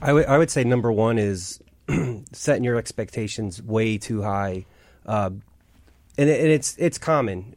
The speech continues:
because, as you said earlier, uh, usually people in the military are given high levels of responsibility very early on. Um, case in point, I was nineteen, stand in, put, uh, a medic for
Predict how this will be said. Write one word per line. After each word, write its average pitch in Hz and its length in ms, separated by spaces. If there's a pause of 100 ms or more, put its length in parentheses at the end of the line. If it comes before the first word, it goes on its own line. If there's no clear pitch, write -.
because, 120 420
as 120 220
you 123 80
said 117 220
earlier, 110 500 (360)
uh, 104 260 (500)
usually 127 380
people 113 260
in 120 40
the 120 60
military 113 420
are 110 80
given 104 240
high 107 200
levels 110 340
of 101 60
responsibility 98 840
very 107 360
early 104 320
on. 92 320 (360)
Um, 95 340 (200)
case 107 260
in 104 120
point, 104 320 (280)
I 104 140
was 101 160
nineteen, 104 760 (300)
stand 107 380
in, 101 440 (200)
put, - 320
uh, 101 260 (140)
a 98 120
medic 110 360
for 98 420